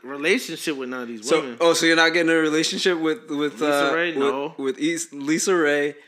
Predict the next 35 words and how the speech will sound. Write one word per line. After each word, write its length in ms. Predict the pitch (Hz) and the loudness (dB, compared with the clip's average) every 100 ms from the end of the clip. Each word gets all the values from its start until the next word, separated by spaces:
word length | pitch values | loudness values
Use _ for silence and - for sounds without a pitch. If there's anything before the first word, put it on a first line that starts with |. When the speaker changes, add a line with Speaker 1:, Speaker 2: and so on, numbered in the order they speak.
| 117 | -14
Speaker 1:
Nia 240 | 139 156 | -6 -2
Long? 480 | 131 131 127 123 123 123 | 2 4 2 2 0 -2
Speaker 2:
um, 40 | |
Speaker 1:
No. 40 | 123 | 0
Speaker 2:
Nia 200 | 147 151 | 0 2
Long. 600 | 147 147 151 151 156 156 _ _ _ _ _ - | 0 0 0 -2 -4 -8 _ _ _ _ _ -20
Oh, 100 | 127 | -20
wow. 320 | - - - - _ _ - | -18 -16 -16 -20 _ _ -20
Speaker 1:
I'm 140 | 120 147 | -18 -14
just 160 | 127 | -14
smashing. 560 | - 123 156 156 - 110 | -10 -6 -4 -4 -8 -14
Speaker 2:
Just 160 | 110 | -12
smashing? 480 | 123 110 123 - 156 156 _ _ - | -8 -8 -8 -10 -16 -20 _ _ -20
Speaker 1:
That's 300 | 113 - - | -20 -16 -12
it. 280 | 151 123 - | -10 -10 -12
Speaker 2:
You, 140 | 131 143 | -8 -4
you, 260 | 147 160 | -4 -4
you, 260 | 151 143 151 | -4 -2 -2
so 100 | 147 | 0
you're 140 | 143 | 0
smashing 380 | 139 151 156 139 | 2 0 0 -2
Ashanti? 380 | 120 139 117 101 _ _ _ _ _ _ _ | -4 -6 -6 -12 _ _ _ _ _ _ _
Speaker 1:
I'm 100 | 127 | -18
smashing 380 | - 160 180 120 | -6 -6 -6 -10
Ashanti, 300 | 139 127 113 | -12 -12 -12
but 140 | 110 | -12
I'm 80 | 123 | -10
not 160 | 113 92 | -12 -12
wifing 420 | 117 113 107 110 | -14 -14 -16 -16
up 160 | - | -14
Speaker 2:
Okay. 200 | - 127 | -10 -8
Speaker 1:
Ashanti. 320 | 113 107 107 - | -8 -12 -18 -6
Speaker 2:
What 100 | 160 | -2
about 200 | 175 - | -2 0
Chili 360 | 175 143 110 | -2 -2 -6